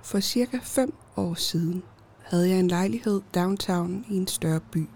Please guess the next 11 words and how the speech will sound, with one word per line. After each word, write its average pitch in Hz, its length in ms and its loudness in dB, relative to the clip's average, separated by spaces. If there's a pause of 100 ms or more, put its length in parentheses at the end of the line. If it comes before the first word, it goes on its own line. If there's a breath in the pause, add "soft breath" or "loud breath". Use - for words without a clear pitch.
(100)
i 165 60 2
U 151 160 0
S - 120 -2
A. - 60 -4 (3500)
Jeg 180 140 6
har, 196 100 6
så 220 140 2
længe 240 280 4
jeg 269 80 0
kan 240 120 -2
huske, - 480 -6